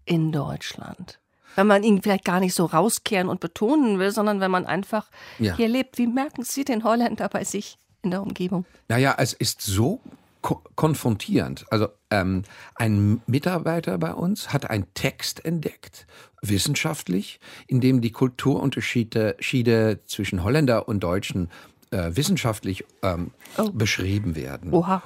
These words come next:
Speaker 2: Und, ähm, äh, also das war, das war wirklich, ich bin so Holländer. Ich hab, ich hab gedacht, es gibt überhaupt kein Paul Spieß. Es gibt der Holländer.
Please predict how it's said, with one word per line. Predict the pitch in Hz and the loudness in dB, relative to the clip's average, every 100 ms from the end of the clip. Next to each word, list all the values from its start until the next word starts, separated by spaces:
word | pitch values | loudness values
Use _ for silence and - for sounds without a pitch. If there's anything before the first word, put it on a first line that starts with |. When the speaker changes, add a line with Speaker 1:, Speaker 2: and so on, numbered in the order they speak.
| - - - | -12 -6 2
Speaker 2:
Und, | 120 117 107 - - | 4 4 2 -2 0
ähm, | 107 95 101 98 98 - _ _ _ - | 2 2 2 2 -2 -6 _ _ _ -4
äh, | 113 113 - | -4 -4 -2
also | 120 120 - - | 0 0 -6 -4
das | 120 123 120 | -4 -2 -2
war, | 131 160 - _ _ | 0 -2 -4 _ _
das | 123 123 | -4 -4
war | 123 123 | -4 -4
wirklich, | 156 160 165 147 - _ - - _ | -6 -6 -10 -10 -18 _ -20 -20 _
ich | 135 - | -4 -2
bin | 156 156 | 0 0
so | 117 180 220 185 | 2 2 2 2
Holländer. | 175 147 107 101 - - | 2 2 2 0 -2 -4
Ich | 120 | 0
hab, | 156 180 | 0 0
ich | 135 - | -2 0
hab | 135 - | 0 0
gedacht, | 107 - - - - - - | -2 -4 -6 -16 -20 -12 -8
es | - | -2
gibt | 262 - | -2 2
überhaupt | 139 104 120 | 0 0 -4
kein | - 98 | -4 -4
Paul | - 85 90 | -4 -8 -8
Spieß. | - - 76 - | -10 -10 -10 -8
Es | 107 | -8
gibt | - 139 | -6 -4
der | 101 78 | -2 0
Holländer. | 165 302 180 76 76 | 0 2 2 2 -4